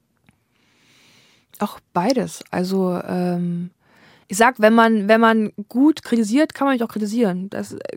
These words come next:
kein Problem. Ich, ähm, ich hab gelernt, mich selber reflektieren und, ähm, bin froh,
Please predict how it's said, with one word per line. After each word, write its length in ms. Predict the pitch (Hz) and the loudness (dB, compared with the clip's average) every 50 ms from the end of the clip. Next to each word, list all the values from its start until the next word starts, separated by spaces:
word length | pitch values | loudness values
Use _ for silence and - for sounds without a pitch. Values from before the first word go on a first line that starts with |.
| - - | -16 -12
kein 200 | - 214 240 254 | -6 -4 -2 0
Problem. 360 | 247 233 214 220 262 262 220 | 0 0 0 0 0 0 0
Ich, 220 | 190 196 - - - | 0 -2 -4 -6 -6
ähm, 360 | 196 190 190 190 185 185 190 - _ - - - - - _ _ _ _ | -4 -2 -2 0 -2 -2 -4 -6 _ -18 -20 -20 -20 -20 _ _ _ _
ich 120 | - - | -2 0
hab 100 | 233 240 | 0 0
gelernt, 260 | - 220 226 233 233 | 0 2 2 2 2
mich 100 | 220 202 | 0 0
selber 280 | - 233 233 240 233 226 | -2 0 0 0 0 -2
reflektieren 640 | - 196 214 202 - - - 262 285 311 339 330 302 | -2 -4 -6 -8 -8 -6 -4 -4 -2 -2 -4 -6 -6
und, 320 | - 208 208 202 196 - | -6 -4 -2 -2 -2 -2
ähm, 160 | 208 202 196 | -2 -2 -2
bin 160 | 190 202 202 196 | 0 -2 -2 -4
froh, 440 | - - - 220 240 262 294 311 | -6 -6 -4 -2 0 0 0 0